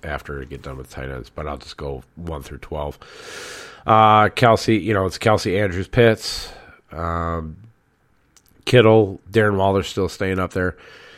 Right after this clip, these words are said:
Uh, top twelve has not changed from last week. So you got Kelce, Andrews, Pitts, Kittle, Waller, Schultz, Hockenson, Goddard, Ertz, Knox, Cole Kmet,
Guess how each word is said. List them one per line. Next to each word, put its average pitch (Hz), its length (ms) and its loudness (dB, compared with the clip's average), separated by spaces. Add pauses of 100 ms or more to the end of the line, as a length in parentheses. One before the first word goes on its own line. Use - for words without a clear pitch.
(180)
Uh, 80 200 -2 (100)
top 123 240 0
twelve 120 260 4
has 92 180 -2
not 101 220 2
changed 95 520 -4 (360)
from 95 260 -6
last 87 320 -4
week. 78 300 -8
So 90 160 -6
you 78 120 -6
got 80 160 -4
Kelce, 110 320 -2
Andrews, 90 380 -6
Pitts, - 400 -6 (320)
Kittle, 107 360 2
Waller, 95 340 2
Schultz, - 500 -8 (840)
Hockenson, 101 540 0
Goddard, 95 480 2 (220)
Ertz, 120 480 4 (1200)
Knox, 117 760 0 (240)
Cole 123 300 4
Kmet, 101 440 -2